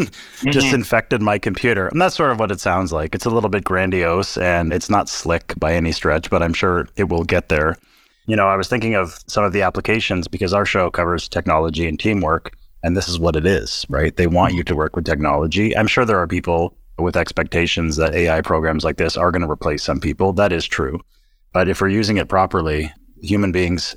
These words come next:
Speaker 2: still need to have a presence. At least they do right now.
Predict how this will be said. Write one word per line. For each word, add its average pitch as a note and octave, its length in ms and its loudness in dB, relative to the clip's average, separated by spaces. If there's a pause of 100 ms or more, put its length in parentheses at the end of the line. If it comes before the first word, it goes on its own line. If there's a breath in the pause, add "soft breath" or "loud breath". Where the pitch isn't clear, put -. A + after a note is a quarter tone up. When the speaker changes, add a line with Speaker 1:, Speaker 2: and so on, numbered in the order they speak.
(120)
Speaker 2:
still - 260 0
need F#2+ 200 0
to - 80 2
have E2+ 140 0
a E2 40 -6
presence. E2+ 640 -4 (400)
At G2 160 0
least F#2 200 0
they F2 120 2
do E2 220 0
right D2+ 220 0
now. E2 380 0